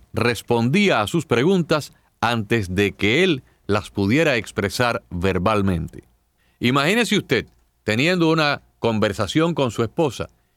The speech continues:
y tan pronto usted piensa en su mente algo, su esposa se lo responde antes de que usted hable.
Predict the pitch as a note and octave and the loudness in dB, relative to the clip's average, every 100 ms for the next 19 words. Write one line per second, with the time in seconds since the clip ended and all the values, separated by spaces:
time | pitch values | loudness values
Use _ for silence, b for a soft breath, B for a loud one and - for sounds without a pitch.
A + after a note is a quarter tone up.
0 | _ - G2 A2 G#2 F3+ G#3 G3 E3+ D#3 | _ -8 -2 -2 0 0 0 0 0 -2
1 | - F3+ G3+ F3 D3 A#2+ G2+ A2 C3 D#3 | 0 0 2 0 0 0 -2 -2 0 0
2 | C#3+ A#2+ D#3+ C3 F#2 A2 _ _ _ - | 0 0 0 0 -2 -4 _ _ _ -4
3 | A2 D3 D3 D3 B2 G2+ G#2+ - G#3+ B2 | -2 0 -2 0 0 0 0 0 0 0
4 | D#2+ - _ A2+ C3+ A#2+ G#2 G#2+ C#3+ E3 | -4 -8 _ -4 -2 -2 -2 -2 0 0
5 | F#3+ F#2 | 2 0